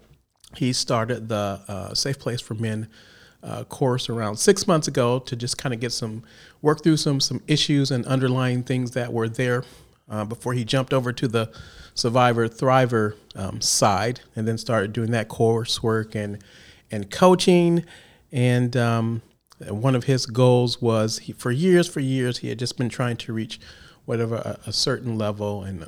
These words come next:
you know, opening his business and trying to get to certain figures, uh, six figures. And, uh,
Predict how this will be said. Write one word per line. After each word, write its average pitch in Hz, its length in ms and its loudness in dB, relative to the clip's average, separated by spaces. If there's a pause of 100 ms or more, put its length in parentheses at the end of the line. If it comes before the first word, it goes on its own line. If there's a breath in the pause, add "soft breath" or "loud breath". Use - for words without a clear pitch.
(140)
you 104 100 -20
know, 98 160 -12
opening 107 320 -8
his 107 180 -8
business 98 520 -10
and 104 100 -14
trying 98 240 -10
to 92 60 -14
get 90 200 -14
to 101 120 -8
certain 95 340 -6
figures, 98 580 -8 (800)
uh, 123 120 -10
six - 260 -10
figures. 101 360 -6 (680 loud breath)
And, 120 520 2
uh, 110 520 4